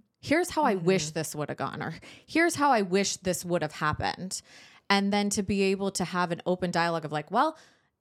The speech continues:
Speaker 1: here's why that doesn't happen that way." Like, specifically with
Speaker 2: Mm-hmm.
Speaker 1: insurance stuff. Like, "Well, here's the
Speaker 2: Yeah.
Speaker 1: breakdown of, like, how this actually works behind the scenes," you know, would possibly give a different perspective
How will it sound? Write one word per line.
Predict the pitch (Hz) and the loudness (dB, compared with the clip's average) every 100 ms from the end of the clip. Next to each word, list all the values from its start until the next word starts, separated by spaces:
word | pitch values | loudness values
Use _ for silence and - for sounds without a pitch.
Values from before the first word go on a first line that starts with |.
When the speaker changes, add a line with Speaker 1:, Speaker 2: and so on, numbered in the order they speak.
| _ | _
Speaker 1:
here's | - - 311 233 | -10 0 2 2
why | 202 185 196 | 2 2 2
that | 202 147 | 0 -2
doesn't | 151 139 156 | -2 -4 -6
happen | 165 - 113 | -6 -6 -8
that | - - | -10 -10
way." | - | -6
Like, | 180 - | -4 0
specifically | 226 240 240 214 | 0 0 0 2
with | 196 | 0
Speaker 2:
Mm-hmm. | 190 | -2
Speaker 1:
insurance | 165 208 185 - | -4 -2 -2 -4
stuff. | - - - | -8 -10 -8
Like, | 160 180 | -4 -4
"Well, | |
here's | - 277 302 | -2 -2 0
the | - | 0
Speaker 2:
Yeah. | 196 | 2
Speaker 1:
breakdown | 208 208 190 180 | 0 2 -2 0
of, | |
like, | 156 - | -4 -6
how | - 311 | -4 0
this | 330 302 | 2 0
actually | 226 208 190 | -2 0 2
works | 180 175 | 0 -2
behind | - 165 156 135 | -8 -6 -6 -6
the | |
scenes," | - 240 190 120 180 - - - - - - | -2 0 0 -4 -8 -10 -12 -20 -20 -20 -6
you | 190 185 | 0 2
know, | 165 208 | 2 2
would | 196 175 202 175 _ _ _ _ - | -2 0 0 0 _ _ _ _ -2
possibly | - 269 - 294 | 0 0 0 -2
give | 196 208 | 0 0
a | 190 | 0
different | 190 170 - | -4 -6 -12
perspective | 165 - 247 254 - 151 - | -12 -2 0 0 -4 -6 -6